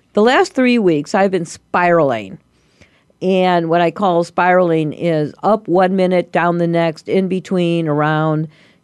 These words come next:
crying, not crying, laughing, in bliss, not in <laughs> bliss. And a lot of that has to do with the astrological aspects that are going on, which is huge. And a lot of it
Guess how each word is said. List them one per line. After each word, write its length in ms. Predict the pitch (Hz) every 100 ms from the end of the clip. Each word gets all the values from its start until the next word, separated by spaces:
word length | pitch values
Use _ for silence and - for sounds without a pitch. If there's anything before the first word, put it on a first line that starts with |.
| -
crying, 540 | - 220 220 220 214
not 240 | 185 185 -
crying, 340 | 196 180 175
laughing, 560 | 156 156 156 175 170 165
in 280 | 202 220
bliss, 420 | 202 170 175 180 165
not 280 | 160 156
in 140 | 156 156
<laughs> 0 |
bliss. 640 | - 208 370 - - - 415 - - - - 453 - 370 - - - _ - - - -
And 180 | 233 233
a 40 |
lot 300 | 208 196 226
of 120 | 403
that 180 | 214 196
has 340 | 247 196 190 202
to 120 | 185
do 220 | 190 196
with 200 | 185 175
the 200 | 180 -
astrological 840 | 180 196 202 170 160 196 214 165 -
aspects 640 | 151 143 - - 117 -
that 100 | 156
are 80 | 139
going 400 | 127 147 127 127
on, 240 | 135 123 120
which 200 | 117 117
is 100 | -
huge. 500 | 151 113 101 147 - _ _ _ _ _ - - 202 -
And 280 | 185 180 175
a 60 |
lot 240 | 180 208 214
of 100 | 196
it 160 | 175